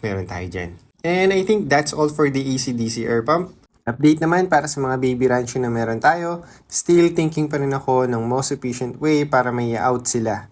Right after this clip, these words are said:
Kasi sobrang dami nating inaalagaan at pinalalaki and I cannot take picture of each of them. One of my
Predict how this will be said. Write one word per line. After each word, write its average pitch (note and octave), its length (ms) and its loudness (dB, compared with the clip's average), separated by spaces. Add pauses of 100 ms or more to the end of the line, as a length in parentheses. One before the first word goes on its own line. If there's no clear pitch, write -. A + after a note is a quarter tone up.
(220)
Kasi D#3 240 -2
sobrang F3+ 560 0
dami C#3 320 2
nating B2 400 -2
inaalagaan A2 720 -4
at B2+ 160 -8
pinalalaki C#3+ 800 -2
and A#2+ 160 -4
I A2 80 -6
cannot B2 400 -4
take B2 400 -2
picture B2+ 560 -2
of - 240 -6
each - 560 -8
of G#2+ 160 -6
them. C3+ 240 -2 (240)
One C#3+ 240 0
of D3 160 -2
my C#3+ 80 2